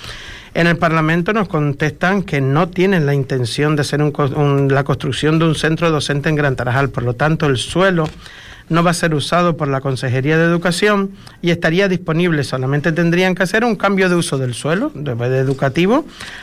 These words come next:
a sociosanitario. Pero no, ellos siguen empeñados en una parcela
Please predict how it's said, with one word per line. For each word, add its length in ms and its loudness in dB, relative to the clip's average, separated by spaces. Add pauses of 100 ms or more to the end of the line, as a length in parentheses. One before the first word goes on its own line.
(100)
a 100 2
sociosanitario. 960 0 (420)
Pero 200 0
no, 200 2
ellos 300 0
siguen 240 0
empeñados 600 2
en 200 2
una 560 2 (540)
parcela 600 0